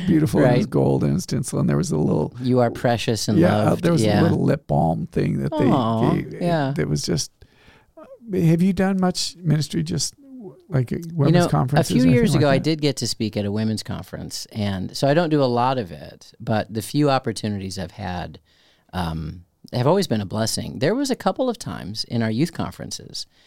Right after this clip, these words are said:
Speaker 2: Uh, if you're familiar with our youth conferences, uh, there's always, I think always is a correct statement, right?
Speaker 1: Yeah. Uh,
Speaker 2: Uh, we have a men's session and a women's session,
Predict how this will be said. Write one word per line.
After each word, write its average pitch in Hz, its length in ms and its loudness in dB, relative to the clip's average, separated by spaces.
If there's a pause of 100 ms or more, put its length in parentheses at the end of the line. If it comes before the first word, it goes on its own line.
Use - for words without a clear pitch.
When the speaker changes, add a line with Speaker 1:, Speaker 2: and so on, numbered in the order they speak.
(340)
Speaker 2:
Uh, 104 180 0
if 110 100 -6
you're 127 80 0
familiar 143 300 2
with 123 120 0
our 120 60 2
youth 113 180 0
conferences, 107 760 -2
uh, 95 240 -6
there's 101 220 -4
always, 107 540 -4 (460)
I 185 60 -6
think 226 160 -6
always 196 300 2
is 147 100 0
a 113 40 -4
correct - 380 -8
statement, 76 400 -10
right? 131 200 0
Speaker 1:
Yeah. 113 180 2 (140)
Uh, 104 180 2
Speaker 2:
Uh, 127 340 2
we 143 120 2
have 143 140 4
a 131 40 2
men's 151 360 2
session 147 460 0
and 117 100 2
a 113 60 2
women's 110 360 0
session, - 480 -12